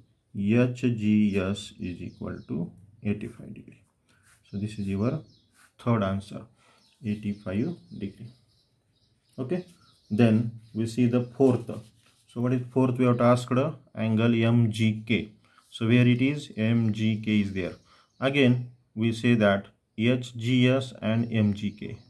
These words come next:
Can you say that they are vertically opposite angle? So their measures will be same. So write in the fourth answer, angle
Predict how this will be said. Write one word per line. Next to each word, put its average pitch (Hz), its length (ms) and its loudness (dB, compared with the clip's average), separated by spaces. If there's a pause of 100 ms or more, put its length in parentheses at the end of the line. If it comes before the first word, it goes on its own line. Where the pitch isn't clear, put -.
(120)
Can 113 160 -2
you 117 40 -2
say 123 220 -4
that 131 280 0
they 117 100 0
are 117 140 0
vertically 120 540 0
opposite 120 340 -4
angle? 131 340 0 (340)
So 101 180 -10
their 104 240 0
measures 104 460 -2
will 90 140 -8
be 196 420 2
same. - 480 -12 (520)
So 104 140 -4
write 107 340 -2
in 101 160 -4
the 101 100 -2
fourth 120 500 0
answer, 101 540 -2 (4000)
angle 104 500 2